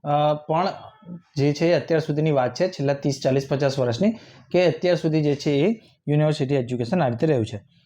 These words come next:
બીજું પ્રેક્ટિકલ નોલેજ પર ફોકસ કરવામાં આવતું હતું, અત્યારે જે છે એ બુક નોલેજ પર ફોકસ કરવામાં આવે છે. આપણી એક્ઝામ પેટર્ન પણ એવી છે કે ગોખે એના વધારે માર્ક્સ આવે. તો એનાલિસિસ, પ્રેક્ટિકલ,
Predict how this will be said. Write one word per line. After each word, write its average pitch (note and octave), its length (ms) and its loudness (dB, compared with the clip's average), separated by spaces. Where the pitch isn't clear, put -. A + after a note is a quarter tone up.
બીજું F#3 220 0
પ્રેક્ટિકલ G3 680 0
નોલેજ E3+ 440 2
પર F3 120 0
ફોકસ D#3+ 360 -2
કરવામાં D#3 300 2
આવતું C#3+ 260 0
હતું, D3+ 140 2
અત્યારે E3 340 0
જે D#3+ 100 2
છે D#3+ 140 -2
એ E3 60 4
બુક E3 340 -2
નોલેજ C#3+ 300 2
પર D3+ 120 -2
ફોકસ C#3+ 380 -2
કરવામાં C3+ 240 2
આવે B2+ 80 0
છે. C3 100 -2
આપણી D3+ 160 2
એક્ઝામ C3 340 0
પેટર્ન D#3 340 0
પણ D#3 120 2
એવી C3+ 160 0
છે E3+ 240 0
કે D3 100 0
ગોખે C#3 480 0
એના C3+ 140 0
વધારે B2 280 0
માર્ક્સ B2+ 360 -2
આવે. B2 180 2
તો D3 60 2
એનાલિસિસ, D3+ 680 0
પ્રેક્ટિકલ, C#3+ 580 0